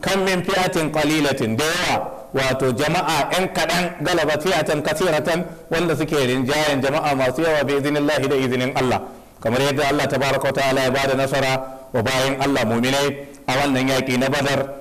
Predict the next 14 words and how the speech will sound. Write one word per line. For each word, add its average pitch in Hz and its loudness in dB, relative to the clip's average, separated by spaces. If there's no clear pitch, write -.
wanda 139 2
aka 131 0
yi 123 2
a 113 2
shekara 123 0
ta 143 0
biyu 135 0
bayan 135 0
hijira, 151 0
kuma 143 0
a 123 0
cikin 139 0
watan 131 0
Ramalana. 107 0